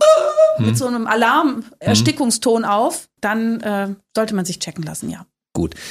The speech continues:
Speaker 1: Wir kommen zum nächsten Kapitel. Das ist unser Bewegungsapparat. Da steckt ja das Wort Bewegung drin. Das heißt, wir sollen uns natürlich bewegen. Das hast du ja schon mehrfach angesprochen bei den Themen vorhin. Bewegung ist sowas von wichtig, weil eine gute Muskulatur sorgt dafür, dass der Laden läuft sozusagen.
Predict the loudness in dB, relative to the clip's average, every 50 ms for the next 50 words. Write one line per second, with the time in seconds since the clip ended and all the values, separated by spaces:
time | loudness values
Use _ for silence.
0 | -14 -6 -4 -2 0 2 2 2 4 4 2 2 2 2 2 2 2 2 0 0
1 | 0 0 0 0 0 0 0 0 -2 -2 0 0 0 0 0 0 0 2 2 2
2 | 2 0 0 -2 -4 -2 -2 -2 0 -2 -2 -2 -4 -4 -4 -6 -2 -2 -2 0
3 | 0 -2 -2 -2 -2 -4 -4 -4 -4 -6 -4 -2 -2 -2 -2 -2 -2 -4 -4 -2
4 | -2 -2 0 2 2 2 2 2 0 0 0 -2 -4 -2 -2 0 0 2 2 2
5 | 4 4 4 2 2 0 0 -2 -2 -2 -2 -2 0 0 0 0 -2 -2 -4 -2
6 | -2 -2 -2 0 0 0 0 -2 -2 -4 -4 -2 -2 -2 -2 -2 -2 -4 -2 -2
7 | 0 0 0 0 0 0 0 0 0 0 0 0 -2 -2 0 0 0 0 -2 -4
8 | -10 -20 -16 -8 -6 -4 -2 0 0 0 0 -2 -2 -2 -2 -2 -2 -2 -2 -2
9 | -4 -2 -2 -2 -2 -2 -2 -2 -2 -2 -2 -4 -4 -2 -2 0 0 0 0 0
10 | -2 -2 0 0 -2 -2 -2 -2 -2 -2 -2 -2 -2 -2 0 0 0 0 -2 -2
11 | -2 -6 -6 -4 -2 0 0 0 0 -2 -4 -10 -20 -20 -20 _ -2 -2 0 0
12 | 0 -2 0 0 0 0 0 0 0 0 -2 0 -2 -2 -4 -4 -6 -4 -2 -2
13 | -2 -2 -2 -4